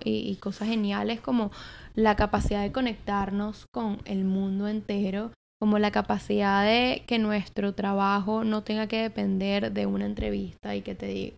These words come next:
que le gusta a otra persona, sino precisamente que tenemos la oportunidad de mostrarlo por nuestra cuenta y en nuestro medio. Entonces esto es una be-, ha sido una bendición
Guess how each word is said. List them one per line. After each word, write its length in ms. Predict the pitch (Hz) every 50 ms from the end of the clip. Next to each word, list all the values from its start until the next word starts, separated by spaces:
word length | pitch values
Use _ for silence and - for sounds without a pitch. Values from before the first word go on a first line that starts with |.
| _ -
que 80 | - 202
le 140 | 202 202 202
gusta 260 | 196 208 165 - -
a 40 | 208
otra 140 | 208 226 214
persona, 480 | - - 220 - - 202 208 196 190 196
sino 240 | - 202 190 180 185
precisamente 680 | - 208 196 208 202 - 214 208 208 208 202 214 240 - - - - - - -
que 100 | - 220
tenemos 320 | 202 208 202 202 202 202
la 80 | 208 233
oportunidad 500 | 240 - 254 247 - 233 220 208 208 202
de 80 | 202 202
mostrarlo 720 | 220 220 - - - 208 202 202 208 202 214 269 311 339 - - - _ _ _ _ _ _ _ _ _ _ _ _ _ _ -
por 160 | 240 233 226
nuestra 320 | 226 220 202 - 214 208 -
cuenta 520 | - 214 202 202 208 208 202 247 262 -
y 140 | - - 226
en 120 | 214 202 202
nuestro 420 | 202 208 208 202 - - 208 196
medio. 500 | 196 196 202 196 190 - - - - 196 - - _ _ _ _ _ _ _ _ _ _ _ _ _
Entonces 280 | - 202 - - 214 220
esto 160 | 220 - 262
es 40 | 262
una 140 | 285 285 294
be-, 140 | 294 - -
ha 100 | - 233
sido 200 | - - 254 247
una 140 | 254 262 269
bendición 720 | 269 254 233 208 196 - - - 320 359 330 240 190 196